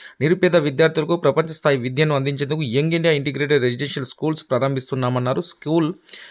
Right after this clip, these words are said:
యూనివర్సిటీ ప్రతి అసెంబ్లీ నియోజకవర్గంలో ఒకటి ఉండేలా చర్యలు తీసుకుంటున్నామని చెప్పడం అయితే జరిగింది. మొత్తానికైతే, ఆ, త్వరలో ముప్పై వేల ఉద్యోగాలకు నోటిఫికేషన్స్ అయితే ఇవ్వబోతున్నారు. So అది ఆ జూలై మంతా లేక ఈ మంత్ ఎండింగ్ వరకా అనేది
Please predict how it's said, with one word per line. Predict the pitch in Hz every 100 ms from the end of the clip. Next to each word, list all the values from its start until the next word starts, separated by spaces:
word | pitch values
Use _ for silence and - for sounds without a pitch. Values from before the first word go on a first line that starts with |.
| -
యూనివర్సిటీ | 135 160 170 160 165
ప్రతి | 147 143 175
అసెంబ్లీ | 151 151 156 143
నియోజకవర్గంలో | 135 135 143 131 123 131 147 127 131 - - _ 135
ఒకటి | 190 190
ఉండేలా | 151 139 135 127 135
చర్యలు | 147 131
తీసుకుంటున్నామని | 131 - 117 123 120 127 135 113
చెప్పడం | - - 117 110
అయితే | 101 214 330 - 123
జరిగింది. | 147 117 95
మొత్తానికైతే, | 98 - 170 165 156 170 139 - _ _ _ _ _ _ _ _ - 123
ఆ, | 110 - - -
త్వరలో | 139 165 175
ముప్పై | 156 170
వేల | 156 151
ఉద్యోగాలకు | 135 147 147 143 139
నోటిఫికేషన్స్ | 135 135 143 127 143 143 131
అయితే | 135 131
ఇవ్వబోతున్నారు. | 127 127 127 127 123 151
So | -
అది | 151 147 135 127 - - - - - -
ఆ | 131
జూలై | 117 139 156
మంతా | 170 156 139 156
లేక | 190 151
ఈ | 139
మంత్ | 123 147 156
ఎండింగ్ | 147 143 139
వరకా | 135 135 131
అనేది | 131 135 123